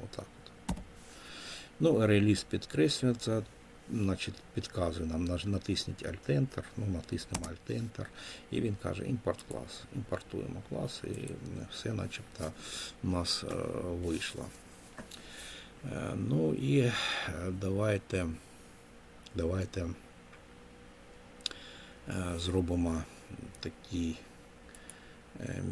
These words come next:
метод. Е, давайте ось так, котрий буде заповнювати ось цей реліст. Е, ну і давайте public. Можна public, тут private можна ставити.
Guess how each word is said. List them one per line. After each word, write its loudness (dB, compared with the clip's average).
метод. -2
Е, -10
давайте -4
ось -2
так, -4
котрий 4
буде 2
заповнювати 2
ось -2
цей 0
реліст. 2
Е, -2
ну -2
і -
давайте 0
public. -4
Можна -4
public, -2
тут -6
private 0
можна -6
ставити. -6